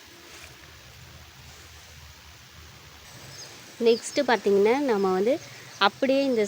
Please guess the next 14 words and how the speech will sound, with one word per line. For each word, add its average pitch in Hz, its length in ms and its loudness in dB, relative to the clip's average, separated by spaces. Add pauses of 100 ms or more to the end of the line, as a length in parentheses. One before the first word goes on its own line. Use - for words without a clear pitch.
சாம்பலை 214 380 2
வந்து 220 240 0
தூவியும் 220 440 0
விடலாம். 175 380 -4 (460)
இந்த 214 120 6 (100)
பனி 233 200 4 (100)
காலத்துலலாம் 214 680 4
இலைகள் 220 340 4
மேலெல்லாம் 196 400 0
தண்ணி 214 260 2
இருக்கும் 196 320 -2
காலையில 190 340 2 (100)
டைம்ல, 185 280 0 (540)
அப்படியே 208 220 4